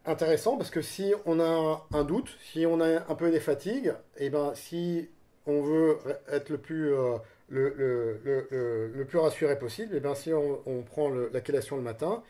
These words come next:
c'est un moment le plus favorable possible pour, euh, la sécurité du problème.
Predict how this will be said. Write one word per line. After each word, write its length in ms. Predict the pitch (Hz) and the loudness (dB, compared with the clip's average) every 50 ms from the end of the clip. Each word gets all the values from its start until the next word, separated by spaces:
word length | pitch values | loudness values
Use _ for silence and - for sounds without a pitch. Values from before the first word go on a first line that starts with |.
| - - - - - _ | -20 -20 -20 -20 -20 _
c'est 180 | - - 160 | -8 -2 0
un 60 | 160 160 | 4 4
moment 360 | 160 156 175 180 208 208 190 | 4 4 4 4 4 2 2
le 200 | 170 147 147 127 | 0 -2 -2 -2
plus 140 | - 151 139 | -4 -8 -4
favorable 440 | - - 147 135 139 131 165 170 | 2 2 4 4 4 2 2 0
possible 440 | - 143 131 - - 160 185 185 151 | -2 -6 -10 -4 -4 -4 -2 -2 -4
pour, 420 | - - - 143 160 175 156 127 117 | -6 -4 -2 0 0 2 2 2 0
euh, 40 | |
la 120 | 113 120 113 | 0 -2 -4
sécurité 420 | - 123 - - 135 131 131 156 | -6 -8 -4 -2 -2 -2 -2 -4
du 100 | 147 143 | -6 -8
problème. 380 | 135 - - 123 113 101 95 | -10 -6 -6 -4 -4 -4 -6